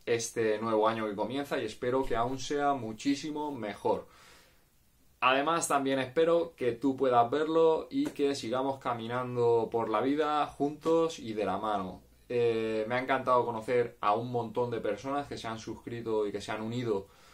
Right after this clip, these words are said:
a nuestro grupo de WhatsApp.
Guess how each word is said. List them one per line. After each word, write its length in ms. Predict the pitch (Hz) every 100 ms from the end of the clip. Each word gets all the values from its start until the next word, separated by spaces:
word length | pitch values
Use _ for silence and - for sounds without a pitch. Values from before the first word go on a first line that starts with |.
| - - _ - -
a 760 | 101 98 95 95 95 95 95 98
nuestro 880 | 104 104 - 104 98 98 98 95 98
grupo 340 | 117 135 127
de 100 | 104
WhatsApp. 600 | 95 117 139 - 156 156